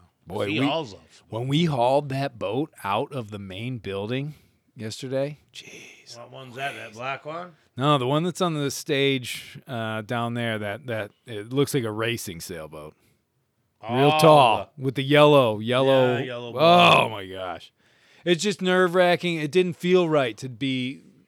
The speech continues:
Speaker 1: chalking up a boat inside. You know what I mean?
Speaker 2: Yeah.
Speaker 1: It, it felt unnatural. It's like the sun wasn't shining just right.
Speaker 2: Yeah, that's
Speaker 1: And you feel like you're gonna hit everything, including the ceiling.
Speaker 2: Yeah.
Speaker 1: I don't know.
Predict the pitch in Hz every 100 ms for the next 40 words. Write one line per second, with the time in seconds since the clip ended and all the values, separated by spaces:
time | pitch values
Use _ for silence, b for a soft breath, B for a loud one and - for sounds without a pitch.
0 | _ 156 139 - 147 131 120 110 143 131
1 | - 131 131 117 117 104 85 71 _ _
2 | _ _ _ _ _ _ 107 110 113 123
3 | 139 - _ _ - 113 110 127 - 151
4 | 139 151 139 117 117 127 - 82 71 _
5 | _ _ _ _ _ - 90 - - 143
6 | 135 120 113 101 95 110 104 101 85 -
7 | 87 95 82 78 _ _ 117 98 - _
8 | 117 110 131 165 156 127 120 180 139 170
9 | 156 143 131 143 120 160 - 139 143 139
10 | 151 143 131 156 156 143 120 - 160 156
11 | 95 _ _ 123 131 - b b b b
12 | b _ 98 92 82